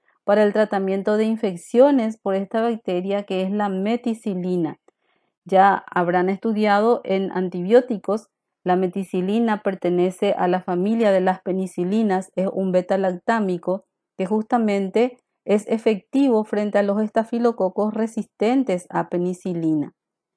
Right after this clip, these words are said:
Es una droga muy útil que cuando encontramos resistencia a esa droga,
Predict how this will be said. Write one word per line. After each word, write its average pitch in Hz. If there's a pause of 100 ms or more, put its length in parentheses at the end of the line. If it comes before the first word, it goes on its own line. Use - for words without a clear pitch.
(140)
Es 196 (460)
una 214
droga 202
muy 202
útil 233 (640)
que 214 (300)
cuando 196 (120)
encontramos 196
resistencia 247
a 180
esa 190
droga, 185